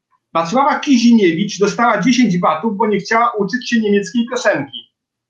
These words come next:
Bo przecież większość tych dzieci, zdecydowana większość, właściwie tylko jednostkowe przykłady, y, znały język niemiecki. Większość nie znała niemieckiego. Teresa Stefaniak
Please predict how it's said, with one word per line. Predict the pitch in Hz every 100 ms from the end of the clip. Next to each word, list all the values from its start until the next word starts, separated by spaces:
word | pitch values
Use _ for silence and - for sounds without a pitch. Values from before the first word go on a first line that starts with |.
| _ _ _ _ _ -
Bo | -
przecież | 185 175 180
większość | 139 202 202 175
tych | 170 143
dzieci, | 143 127 131
zdecydowana | 147 190 175 214 233 233 175
większość, | 139 123 - 107 _ _ _ _ _ _ -
właściwie | 180 175 220
tylko | 220 208 226
jednostkowe | 214 208 208 - 254 233
przykłady, | - 185 196 170 165
y, | 165 - 170 160 156
znały | 156 180 185 175 160
język | 156 151 147
niemiecki. | 147 143 127 117 - _ _ -
Większość | 277 240 302
nie | 349 277
znała | 330 330 302
niemieckiego. | 247 185 170 170 - 139 120 107 - _ _ _ -
Teresa | 196 240 240
Stefaniak | 240 - 240 190 160 175 185 -